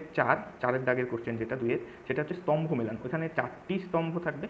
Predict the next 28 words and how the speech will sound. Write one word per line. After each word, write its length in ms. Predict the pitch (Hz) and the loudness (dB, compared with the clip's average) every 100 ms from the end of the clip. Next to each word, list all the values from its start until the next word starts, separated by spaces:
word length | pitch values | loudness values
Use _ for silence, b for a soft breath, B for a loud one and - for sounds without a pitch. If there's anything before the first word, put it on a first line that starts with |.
| - | -2
মানে, 180 | 131 | -2
আহ, 400 | 135 - - - | -2 -8 -8 -2
দুই 180 | 117 135 | 0 0
দিকে 200 | 139 147 | 0 0
দুটো 180 | 139 131 | 0 -2
স্তম্ভ 340 | - 127 135 | 0 0 0
থাকবে, 280 | 143 147 170 233 | -4 -6 -6 -4
সেই 120 | 135 | -4
স্তম্ভগুলো 440 | 131 123 123 123 | 0 0 2 2
তোমাদেরকে 320 | 123 120 120 127 | 0 -2 -2 -2
মেলাতে 280 | 117 120 | -2 -2
হবে। 100 | 131 | -2
সেটার 240 | 165 135 120 | -4 -4 -4
জন্য 200 | 127 220 - | -4 -4 -4
চারটি 260 | 135 - 180 | -6 -2 -2
থাকে, 260 | 117 - - B B | -2 -4 -6 B B
এখানে 220 | 127 139 | -4 0
বেশি 280 | 123 123 151 | 2 2 -2
থাকে 220 | 131 - | -4 -4
না, 120 | 147 - B B - | -4 -6 B B -4
এবং 260 | 131 147 - | -2 -2 -2
এই 200 | 113 131 131 - | -2 -2 -2 -6
জন্য 260 | 139 147 240 - | -4 -2 -2 0
এক 140 | 127 139 | 0 2
মার্ক 180 | 131 135 | -2 0
করে 120 | 147 | -2
প্রতিটি 300 | 127 120 120 | -2 -4 -2
কোশ্চেন, 420 | 123 123 - 123 | -2 -4 -8 -8